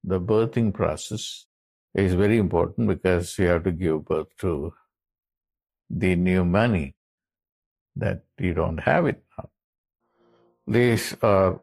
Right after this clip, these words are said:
more intellectual aspects of Shrimriji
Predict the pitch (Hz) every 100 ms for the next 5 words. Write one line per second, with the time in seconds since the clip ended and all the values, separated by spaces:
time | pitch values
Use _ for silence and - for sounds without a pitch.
0 | - 107 98 92 - 101 95 98 117 -
1 | - 110 98 87 - _ _ _ - 95
2 | 92 - - 90 - - - - - 190
3 | 80 69 _ - - 95 90 85 76 78
4 | - 92 143